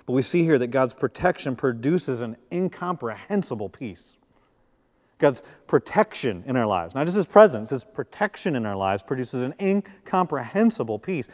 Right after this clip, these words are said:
And when I say incomprehensible, it's like what Paul talks about in the New Testament, that when he's talking in, in Philippians about having a peace that surpasses all understanding. And the way I understand that, the best way I understand that is this, that,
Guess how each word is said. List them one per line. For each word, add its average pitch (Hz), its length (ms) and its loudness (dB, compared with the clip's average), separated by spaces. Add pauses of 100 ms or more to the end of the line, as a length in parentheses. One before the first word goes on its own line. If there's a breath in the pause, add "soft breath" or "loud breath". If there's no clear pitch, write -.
And 196 80 -18
when 151 120 0
I 156 40 0
say 190 180 2
incomprehensible, 185 640 0
it's 127 100 2
like 156 160 2 (180 loud breath)
what 147 100 0
Paul 190 240 2
talks 165 240 -2
about 135 140 2
in 113 60 -4
the 123 80 -6
New 175 160 0
Testament, 113 420 -4 (240 loud breath)
that 147 180 0
when 143 120 2
he's 143 100 0
talking 175 220 0
in, 143 100 0
in 135 220 -4
Philippians 165 420 2
about 127 180 2 (140 loud breath)
having 147 160 -2
a 120 40 -4
peace - 300 -2
that 139 80 -12
surpasses 139 460 -6
all 196 320 4
understanding. 151 720 -2 (460)
And 147 80 0
the 143 60 6
way 175 120 8
I 196 200 8
understand 147 440 2
that, 120 60 -2
the 131 80 -4
best 175 200 4
way 185 80 6
I 185 60 4
understand 170 340 -2
that 131 80 -2
is 123 120 -4
this, 185 180 4
that, 127 140 -4